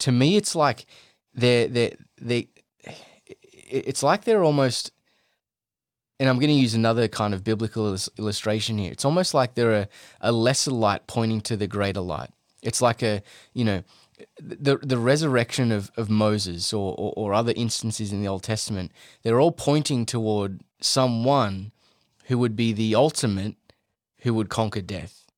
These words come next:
It, it's like, it's, it's giving God's people hope. It, it's pointing them in the direction of,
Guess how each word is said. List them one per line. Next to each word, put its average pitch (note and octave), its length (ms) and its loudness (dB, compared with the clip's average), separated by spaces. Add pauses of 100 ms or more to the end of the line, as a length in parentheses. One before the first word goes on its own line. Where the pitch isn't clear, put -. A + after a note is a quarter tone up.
(440)
It, G3 180 0
it's C3 200 0
like, C3+ 220 2
it's, - 220 -8
it's C3 200 -6
giving C#3 480 2 (360)
God's A#2+ 280 2
people A#2+ 460 -4
hope. A#2+ 540 -2
It, G#2+ 160 -10
it's A2 200 -12
pointing C#3 380 -2
them B2 120 0
in A#2 100 0
the A2 80 0
direction G#2 540 -2
of, G2+ 180 -8